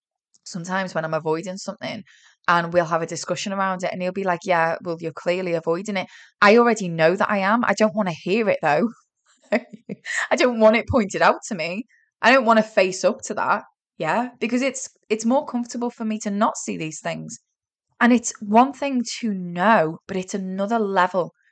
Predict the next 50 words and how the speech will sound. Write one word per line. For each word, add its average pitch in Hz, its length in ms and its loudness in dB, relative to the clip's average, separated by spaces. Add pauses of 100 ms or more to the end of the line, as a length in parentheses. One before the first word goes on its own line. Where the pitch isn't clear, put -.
(100)
to - 140 -10
actually 175 480 -6
do 165 180 -2
something 160 420 -8
about 151 300 -4
it. - 80 -2
In 190 120 -4
fact, - 420 0 (260)
before 233 240 4
I 240 80 8
go 240 140 6
any 202 160 6
further 180 340 0
into 165 180 -8
the 165 60 4
episode, 160 380 -2 (260)
I'm - 80 -6
gonna 190 140 0
share 180 420 4
an 170 80 -6
Instagram 165 380 -6
post 160 320 -6
that - 80 -2
I - 40 -2
recently 160 380 -8
shared. 160 360 -2 (1000)
Not 208 220 6
only 208 240 4
on 165 80 0
Instagram, 165 360 -2
but 160 100 4
actually 170 320 -6
to 170 80 -10
my 156 80 -4
mail 151 280 -2
list 202 300 -4
as - 160 -10
well. 175 240 2 (340)
So 202 120 2
I'm 185 80 0
gonna, 220 340 2
um, 175 420 -2
I'm - 60 -6
gonna 196 140 2
read 202 180 2
that - 100 2
out. 156 240 -2
Here 175 140 -2
it - 80 -4
goes. 151 260 -8